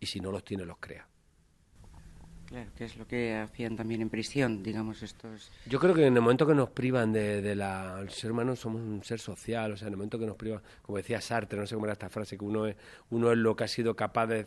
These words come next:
Speaker 1: de hacer con lo que los demás le han dejado que construya o algo así, ¿no?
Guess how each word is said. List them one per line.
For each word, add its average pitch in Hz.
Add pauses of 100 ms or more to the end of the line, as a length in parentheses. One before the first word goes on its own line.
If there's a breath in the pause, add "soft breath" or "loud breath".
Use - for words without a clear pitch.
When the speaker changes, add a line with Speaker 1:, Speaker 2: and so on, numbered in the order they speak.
(120)
Speaker 1:
de 113
hacer 113 (220 loud breath)
con 110
lo 107
que -
los 104
demás 110
le 110
han 110
dejado 113
que 104
construya 107
o -
algo 98
así, 107
¿no? 120